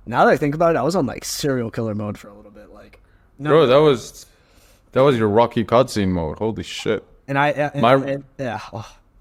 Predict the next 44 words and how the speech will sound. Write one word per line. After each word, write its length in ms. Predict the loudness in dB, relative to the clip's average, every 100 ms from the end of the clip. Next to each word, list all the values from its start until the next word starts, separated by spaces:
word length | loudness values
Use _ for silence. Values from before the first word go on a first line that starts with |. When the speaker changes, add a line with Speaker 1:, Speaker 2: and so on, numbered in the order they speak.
| -14
Speaker 1:
dude. 280 | -10 -10 -12 -20 -20 -20 -20 _ _ _ _ _ -18
I 80 | -16
miss 240 | -14 -14
those 220 | -16 -20
days. 340 | -20 -20 -20 _ _ _ _ _ _ _ 0
Speaker 2:
Oh, 180 | 4 6
those, 340 | 6 4 2
so 140 | 0 2
those 220 | 4 4
were 120 | 2
the 100 | 0
days, 360 | 2 2 2 -8
of 60 |
Speaker 1:
Those 20 |
were 60 | -4
Speaker 2:
course, 240 | -2 -2
Speaker 1:
fucking 240 | -2 -10 0
Speaker 2:
bro. 180 | 4 4
I, 140 | 4
Speaker 1:
days, 240 | 2 -2 -10
like 320 | -20 -20 -20 _ _ _ -4
Speaker 2:
I 160 | 0
wa-, 260 | 4 4 4
I 120 | 4 6
wake 320 | 6 4 4
up 400 | 4 4 -2 -4
at, 140 | -2 0
like, 320 | 0 0 -2
uh, 340 | 0 0 -2
what, 340 | -4 -2 0 0
like, 280 | -2 -4
seven 480 | -10 0 0 0 -2
or 100 | -2
so 500 | -2 2 4 2 -2 -4
at 140 | -2
home. 300 | 2 0 0 0
I 80 | 2
was 140 | 4
like, 220 | 2 -2 -10 _ -8
and 140 | -4
my 80 | -2
parents 360 | -2 0 -2 -4 _ _ -2
back 180 | 2 2
home, 240 | 2 -2